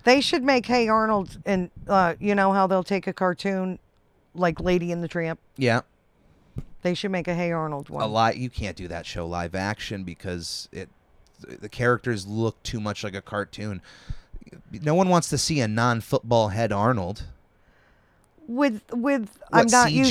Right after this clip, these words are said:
Speaker 1: using the proper
Speaker 2: Oh.
Speaker 1: words, uh, right now because it's, you know, I work very hard and it's after, you know, my
Speaker 2: <laughs>
Speaker 1: night time. But with the,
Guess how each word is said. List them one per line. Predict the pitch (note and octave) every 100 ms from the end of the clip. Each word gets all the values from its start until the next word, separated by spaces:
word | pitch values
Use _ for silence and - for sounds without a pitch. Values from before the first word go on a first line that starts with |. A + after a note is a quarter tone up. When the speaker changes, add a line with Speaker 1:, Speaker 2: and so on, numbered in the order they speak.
| C4
Speaker 1:
using | B3+
the | A#3
proper | F3+ A#3 A3 G#3+
Speaker 2:
Oh. | G#3 G3+
Speaker 1:
words, | F#3 G3 A3 G#3+ G3+ G3 D3+ -
uh, | G#3 G3 F#3+
right | G3 F#3+
now | G3+ F#3+ F#3+
because | F#3+ F#3+ F#3+ D#3+
it's, | F3+ - - - _ _ _ _ _
you | - F#3+
know, | - _ _
I | E3 C#3+
work | F3+ -
very | F3+ D3+
hard | E3 E3+ D#3
and | D3+
it's | D3 D#3+
after, | C#3+ - C#3+
you | D#3
know, | C3+ - F#3+
my | G#3+
Speaker 2:
<laughs> | D#3+ E3
Speaker 1:
night | F3+ -
time. | E3 D3+ D3+ C4+ - - - _
But | C4 B3
with | C4+ G#3+
the, | B3+ B3 A#3